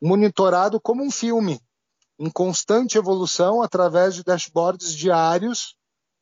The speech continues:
porque a pesquisa não acontece num momento só, ela está sempre acontecendo através de pulses que o colaborador vai respondendo e ponderando, o que dá, inclusive, oportunidade da empresa medir e ver num dashboard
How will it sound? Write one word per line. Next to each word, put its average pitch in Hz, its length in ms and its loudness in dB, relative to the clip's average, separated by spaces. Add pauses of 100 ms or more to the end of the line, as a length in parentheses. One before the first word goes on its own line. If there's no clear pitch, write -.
porque 190 280 -2
a 185 40 2
pesquisa 247 640 -2
não 226 160 2
acontece 185 580 -2
num 175 120 -2
momento 165 500 -2
só, 151 360 0 (260)
ela 147 160 -4
está 165 240 -4
sempre 208 580 -2
acontecendo 170 1000 -2
através 151 480 0
de 160 100 -8
pulses 170 520 -4
que - 80 -12
o 165 40 -12
colaborador 156 680 2
vai 151 100 0
respondendo 151 840 0 (460)
e 160 100 0
ponderando, 170 760 2
o 202 60 -2
que - 140 0
dá, 175 220 0
inclusive, 196 680 -4 (320)
oportunidade 175 800 0
da 185 140 0
empresa 165 640 -2 (420)
medir 180 600 0
e 170 120 2
ver 156 340 2
num 180 180 0
dashboard 160 680 0